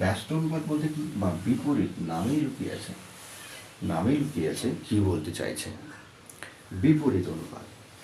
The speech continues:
তাহলে বিপরীত মানে কি? এই যে যেমন একটা সমীক-, একটা অনুপাত আছে তিন অনুপাত দুই, এই অনুপাতকে ইংলিশে আবার as বলা হয় three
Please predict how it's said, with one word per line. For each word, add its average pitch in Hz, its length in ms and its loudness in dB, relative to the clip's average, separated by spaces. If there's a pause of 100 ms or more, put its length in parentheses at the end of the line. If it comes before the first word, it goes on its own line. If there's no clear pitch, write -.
(100)
তাহলে 165 220 0
বিপরীত 180 420 4
মানে 80 220 -2
কি? - 100 -10 (520)
এই 151 60 4
যে 165 100 6
যেমন 175 200 6
একটা 160 200 -2
সমীক-, 101 380 4
একটা 95 140 -2 (160)
অনুপাত 101 380 2
আছে 76 220 -8 (360)
তিন 104 220 2
অনুপাত 87 360 0 (260)
দুই, 87 160 2 (680)
এই 127 80 8 (180)
অনুপাতকে 151 500 0 (720)
ইংলিশে 110 440 4
আবার 143 140 -2 (120)
as 95 120 -2 (160)
বলা 95 240 2
হয় - 180 -4 (880)
three 113 320 4